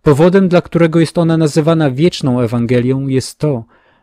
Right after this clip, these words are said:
że skupia ona w jednym wspaniałym promieniu światło prawdy,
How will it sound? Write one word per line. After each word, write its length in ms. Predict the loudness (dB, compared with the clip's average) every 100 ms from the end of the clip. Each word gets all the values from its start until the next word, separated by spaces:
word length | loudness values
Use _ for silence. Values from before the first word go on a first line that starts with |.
| _
że 160 | 0 0
skupia 440 | 0 -4 0 2
ona 220 | 2 0
w 80 | 0
jednym 380 | 2 2 2 0
wspaniałym 600 | -4 -2 0 2 2 0
promieniu 440 | 0 0 2 0
światło 520 | -2 -4 -4 -4 -6 -6
prawdy, 500 | -2 -2 -2 -6